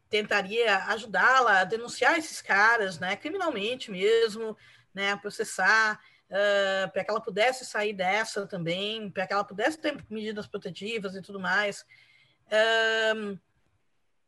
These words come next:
enfim, a gente realmente tentou ajudar do-, como a gente podia, né?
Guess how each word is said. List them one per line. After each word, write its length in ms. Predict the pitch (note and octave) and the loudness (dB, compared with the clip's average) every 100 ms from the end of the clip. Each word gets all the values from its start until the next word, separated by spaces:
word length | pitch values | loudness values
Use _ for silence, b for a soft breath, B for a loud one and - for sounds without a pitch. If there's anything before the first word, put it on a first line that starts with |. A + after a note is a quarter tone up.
| _ - | _ -10
enfim, 280 | G4 D#4 | -4 -2
a 60 | G3+ | -2
gente 220 | A3+ B3 | -4 -6
realmente 340 | C#4 E4+ D#4+ - | -6 -4 -6 -8
tentou 220 | D#4+ E4 | -4 -2
ajudar 600 | D#4 A#3 G#3 A3+ C4 - _ _ | -2 2 2 2 0 -8 _ _
do-, 160 | G3 G3+ _ _ | -20 -20 _ _
como 180 | A3+ A3+ | -8 -6
a 40 | |
gente 240 | A#3 A3+ | -6 -8
podia, 440 | - D#4+ A3+ G#3 D#3 | -8 -6 -2 0 0
né? 380 | D3+ F3+ A3 | -2 -6 -6